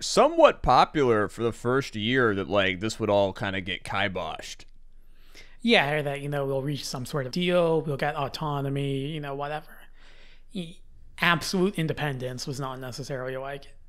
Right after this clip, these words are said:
Speaker 2: what everyone was pushing for.
Speaker 1: 'Cause a lot of people didn't even think it was possible.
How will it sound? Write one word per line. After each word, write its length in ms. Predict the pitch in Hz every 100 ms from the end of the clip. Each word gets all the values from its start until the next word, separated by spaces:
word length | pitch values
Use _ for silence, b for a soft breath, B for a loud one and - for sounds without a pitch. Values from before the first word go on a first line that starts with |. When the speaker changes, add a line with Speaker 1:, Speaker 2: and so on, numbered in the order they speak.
| - -
Speaker 2:
what 240 | 151 147 135
everyone 420 | 131 139 127 127
was 140 | 127
pushing 340 | - 160 - 165
for. 360 | 185 170 175 - - - - - - - - - -
Speaker 1:
'Cause 80 | 139
a 60 |
lot 100 | 180
of 60 | 160
people 160 | 147
didn't 180 | 135 135
even 220 | 123 110
think 200 | 98 123
it 40 | 107
was 120 | -
possible. 540 | 123 131 107 87 85